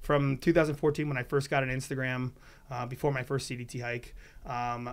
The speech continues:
like, I was, like, ramping up my, my own love of social media posting and engagement. Like, there's a giant arc that, like, you know, it, it, it's ascending, you know, in,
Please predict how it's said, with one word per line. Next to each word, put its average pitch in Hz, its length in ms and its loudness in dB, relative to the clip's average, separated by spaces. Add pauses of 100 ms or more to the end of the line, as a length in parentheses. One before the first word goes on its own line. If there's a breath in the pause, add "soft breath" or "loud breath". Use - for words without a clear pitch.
(160)
like, 127 360 -2
I 156 380 10
was, 143 200 10
like, 147 200 2
ramping 151 500 4
up 143 200 6
my, 131 400 6
my 165 320 10
own 165 480 12 (300 soft breath)
love 151 480 10
of 139 240 4 (160)
social 156 380 6
media 151 260 6
posting 175 800 8
and 135 80 0
engagement. 165 880 6 (200 loud breath)
Like, 147 200 4 (160 loud breath)
there's 190 160 12
a 156 80 6
giant 185 720 8
arc 143 300 6
that, 165 160 -2
like, 131 260 4
you 139 60 0
know, 127 340 0 (240 loud breath)
it, - 160 0
it, 185 540 -2 (240)
it's 165 240 4
ascending, 175 920 8 (100)
you 156 140 2
know, 135 420 2 (220)
in, 185 180 4